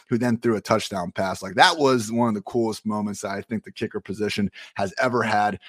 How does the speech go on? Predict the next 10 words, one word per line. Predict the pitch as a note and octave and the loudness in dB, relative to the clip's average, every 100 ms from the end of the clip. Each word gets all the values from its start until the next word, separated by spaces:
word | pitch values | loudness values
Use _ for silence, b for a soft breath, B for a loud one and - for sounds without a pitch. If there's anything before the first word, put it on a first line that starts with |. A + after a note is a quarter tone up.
| B | B
Shout | - C3+ B2 | -2 2 4
out | A#2+ A2 - | 4 0 -4
to | - B2 A#2+ | -2 0 0
the | G#2 | -2
Maulers | G#2 G#2 G#2 G2 | 0 0 0 -4
for | - | -4
making | G#2+ G2+ G#2 | -4 -4 -4
that | G2+ F#2 | -6 -6
happen. | G#2+ G#2+ - G#2+ - | -4 -4 -4 -6 -6
And, | G#3+ A3+ | -6 -8